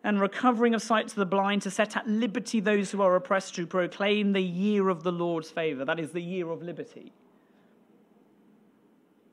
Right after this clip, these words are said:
And he rolled up the scroll, gave it back to the attendant, sat down. The eyes of all were on him, and he says,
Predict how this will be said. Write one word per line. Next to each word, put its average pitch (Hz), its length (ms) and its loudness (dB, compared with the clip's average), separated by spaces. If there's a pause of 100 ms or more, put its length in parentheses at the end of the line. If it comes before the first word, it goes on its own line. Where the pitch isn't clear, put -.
(120)
And 147 80 -6
he 143 80 0
rolled 170 240 6
up 214 80 4
the 196 80 -4
scroll, 175 340 4
gave 156 140 2
it - 120 -2
back 202 200 0
to - 80 -14
the 175 60 0
attendant, 160 420 -2
sat 214 240 -2
down. 175 240 0
The 160 80 -2
eyes 156 240 -2
of 139 80 -6
all 262 280 2
were 226 200 4
on 170 160 0
him, 165 220 -4
and 160 80 -4
he 160 120 -4
says, 143 340 -4